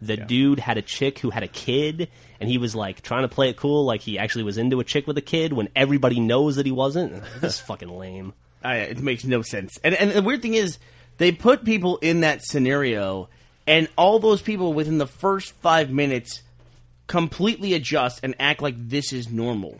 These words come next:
Speaker 3: Like,
Speaker 1: Right.
Speaker 3: this is something that would happen.
Speaker 2: Well, like, I, I was watching a commercial, like, I was watching something on T V. I might have been watching Thirty Rock or something. Anyway, a co-, a commercial for The Bachelor comes on,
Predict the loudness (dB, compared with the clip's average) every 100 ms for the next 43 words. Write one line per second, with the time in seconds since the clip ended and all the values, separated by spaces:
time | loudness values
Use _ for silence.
0 | _ -2 0 0 0 0 0 -2 -2 -2
1 | -2 -2 -4 -8 -6 -2 0 0 4 6
2 | 6 6 6 6 6 6 4 2 2 2
3 | 4 2 2 2 2 2 2 2 0 2
4 | 2 0 -2 0 0 0 -2 0 0 -2
5 | -4 -6 -8 -16 -20 -14 2 4 4 2
6 | -2 -4 0 0 0 -2 -4 -4 -2 4
7 | 4 4 0 2 4 2 0 -2 -2 -2
8 | -4 -6